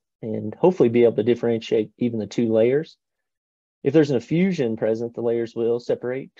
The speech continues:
Um, in older patients, that posterior portion of the capsule can thin and fluid can sit directly on the bone.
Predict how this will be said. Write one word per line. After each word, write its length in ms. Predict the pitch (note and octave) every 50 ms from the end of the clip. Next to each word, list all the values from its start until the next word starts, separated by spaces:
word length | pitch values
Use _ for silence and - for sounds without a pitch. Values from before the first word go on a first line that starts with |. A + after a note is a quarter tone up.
| - _ _ _ _ _ _ _ -
Um, 240 | - A#2+ A2 A2
in 180 | - B2 A#2 A2 -
older 200 | B2 B2+ C3 C3
patients, 500 | B2 C3+ B2+ B2+ - - B2 A#2+ A#2+ -
that 200 | - G#2+ - -
posterior 300 | B2 B2 A#2+ - A#2+ A#2
portion 500 | - B2+ B2 A#2+ - - B2 A#2+ A#2 - _ _ _ _ _ _ _ _ _ _ -
of 60 | A#2+
the 80 | B2
capsule 340 | - C#3+ C3 B2+ - - A#2+
can 260 | - - B2 B2 B2
thin 460 | A#2+ - C3 B2+ B2+ B2+ C3 C3 C3 - _ _ -
and 240 | A2+ A2 G#2+ G#2+ -
fluid 240 | B2 B2 A#2+ A#2
can 240 | - - A#2 A#2 A#2
sit 280 | A#2 - A#2+ A2+ - - _ _ _
directly 360 | - A#2+ B2 A#2+ - A#2 A2+ -
on 240 | A#2 A2+ A#2 A#2+
the 80 | C3 C3
bone. 280 | C#3+ D#3 D#3+ E3+ E3+